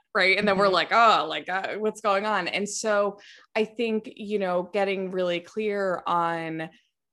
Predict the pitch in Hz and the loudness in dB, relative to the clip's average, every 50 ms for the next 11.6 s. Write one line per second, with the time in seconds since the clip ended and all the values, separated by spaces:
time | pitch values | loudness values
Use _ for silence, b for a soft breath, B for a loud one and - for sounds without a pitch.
0 | _ _ _ _ _ _ - - 180 180 196 185 175 175 180 185 185 180 175 170 | _ _ _ _ _ _ -14 -10 -6 -2 0 2 2 2 0 -2 -4 -4 -6 -6
1 | 165 165 165 196 - 254 269 294 294 285 311 330 330 339 339 349 339 339 262 233 | -6 -6 -6 -4 -2 0 2 2 2 0 0 -2 -4 -2 -4 -4 -4 -4 -4 -2
2 | 208 196 180 180 175 185 180 175 175 175 175 180 185 185 175 170 170 - - - | 0 0 0 0 0 0 0 2 2 0 -2 -2 -4 -6 -6 -6 -6 -10 -8 -6
3 | 175 170 165 165 165 - - - - 175 170 165 165 165 170 180 - - - - | -6 -4 -6 -6 -8 -10 -10 -6 -4 -4 -4 -4 -4 -8 -12 -14 -16 -16 -16 -18
4 | - - _ - 190 175 202 208 208 208 208 202 220 202 - 190 185 - - 175 | -20 -20 _ -12 -6 -2 -2 0 0 0 -2 -4 -8 -6 -4 -4 -4 -2 0 0
5 | 185 185 185 180 180 - 180 175 175 170 170 175 - 196 185 185 180 185 180 175 | 0 0 0 -2 -6 -10 -8 -8 -8 -8 -8 -10 -10 -10 -8 -8 -6 -6 -6 -6
6 | 180 175 165 160 165 165 165 165 165 165 175 170 160 - - 170 170 170 170 - | -6 -6 -6 -6 -6 -8 -8 -8 -10 -10 -10 -12 -10 -10 -10 -10 -10 -10 -12 -14
7 | - - 175 160 160 160 160 160 160 156 156 156 156 - 185 180 196 240 285 285 | -14 -12 -10 -8 -8 -8 -8 -10 -10 -10 -10 -12 -14 -16 -16 -12 -8 -6 -4 -4
8 | 233 180 170 165 165 165 170 170 B B B B B B B B B _ _ - | -4 -4 -4 -4 -6 -8 -8 -10 B B B B B B B B B _ _ -10
9 | 202 196 196 190 190 202 214 226 240 254 262 262 269 285 294 294 294 - - 208 | -6 -4 -2 -2 -2 -2 -4 -4 -4 -4 -4 -2 -2 -2 -4 -6 -6 -6 -8 -6
10 | 208 208 196 185 180 180 185 185 - - 180 165 170 175 180 180 202 190 190 254 | -6 -6 -6 -6 -6 -6 -6 -8 -8 -6 -6 -6 -6 -8 -10 -10 -10 -10 -8 -8
11 | 349 370 214 160 156 - 165 165 160 156 - _ | -6 -6 -8 -8 -10 -8 -6 -6 -6 -8 -10 _